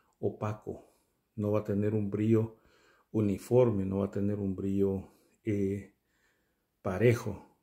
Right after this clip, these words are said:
sino que va a ver esas partes, se van a ver opacas y le va a quedar mal, no se va a ver bien. Ok, siempre, les recuerdo, siempre que va a pintar un cuarto, una pared, esto es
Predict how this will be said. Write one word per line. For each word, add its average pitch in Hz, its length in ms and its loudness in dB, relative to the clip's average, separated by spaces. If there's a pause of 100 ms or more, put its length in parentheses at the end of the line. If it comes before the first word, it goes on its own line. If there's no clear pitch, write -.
(100)
sino 98 380 -4
que 104 120 -4
va 95 120 0
a 95 40 0
ver 101 220 0
esas 107 260 -4
partes, 107 380 -8
se - 100 -10
van 101 200 0
a 95 40 -4
ver 101 200 -2
opacas 113 600 -4 (840)
y 110 140 2
le 98 140 4
va 98 100 4
a 101 40 0
quedar 98 340 2
mal, 101 280 4 (560)
no 110 140 -8
se 95 180 -8
va 95 60 -2
a 98 40 2
ver 101 220 6
bien. 113 380 4 (880)
Ok, - 220 -6 (1500)
siempre, 120 840 2 (320)
les 101 100 -6
recuerdo, 104 520 -2
siempre 120 500 0
que 101 320 -6 (360)
va 104 100 -2
a 107 60 -4
pintar 104 380 -2
un 104 220 -2
cuarto, 117 460 0
una 104 260 -6
pared, 117 400 0 (960)
esto 117 360 4
es 156 140 0